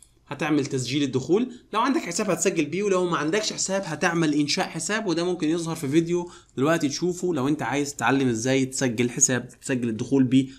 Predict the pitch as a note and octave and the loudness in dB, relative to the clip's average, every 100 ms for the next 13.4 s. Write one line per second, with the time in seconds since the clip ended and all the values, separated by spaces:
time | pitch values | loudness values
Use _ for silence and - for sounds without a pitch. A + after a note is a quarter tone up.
0 | - D#3+ - D#3 A2 E2+ - - _ _ | -6 -4 0 0 0 -2 -8 -20 _ _
1 | _ _ - G3+ A3+ A#3+ A3+ E3 D#3+ F3 | _ _ -2 2 4 2 0 -2 -4 -2
2 | F#3+ D3+ - F3+ C#3+ D3 D#3+ D#3 B2 C3 | -4 -4 -2 -2 0 0 0 -2 -4 -2
3 | D3+ C3+ - D3+ D3 C#3+ E3+ F3 F#3 B2+ | -2 -2 -2 -2 -2 -2 0 0 0 0
4 | D3+ D3+ C#3 C#3+ D3 A#2 A#2 B2 C3+ C3+ | 0 0 0 0 0 0 -2 0 0 0
5 | B2+ C3 G#2 F#2 A#2 C#3 C3 A#2+ C#3+ C3+ | -4 -2 -6 -4 -4 -4 -4 -4 -2 -2
6 | C3+ C#3 G#3+ C4+ - - - D3 C#3+ - | -2 2 2 2 -2 -12 -4 -4 -4 -14
7 | - - B2+ C#3 D3+ C3+ D3+ C#3+ C#3 C#3+ | -18 -6 -2 0 0 0 0 2 0 2
8 | C#3+ A#2 A#2+ D3 C#3 A#2+ A#2+ C3+ C3 A#2 | 0 0 0 0 -2 -2 0 0 0 -2
9 | C3 C3+ - G2 F2 - - _ - D4+ | -2 -4 -6 -8 -10 -14 -20 _ 4 8
10 | C#4 A3+ G#3 B3 G3 D#3 D#3 A3+ B3 F3+ | 10 8 4 2 2 4 6 6 6 4
11 | C#3+ G3+ A3 E3 D3+ F3+ F3+ D3 C3 G#3+ | 4 6 8 8 8 6 6 2 4 4
12 | A#3+ E3 F3+ E3 F#3 - - - B2 C3 | 6 6 6 4 0 -2 -14 -12 -8 -8
13 | A2+ C3+ E3+ | -4 -2 -4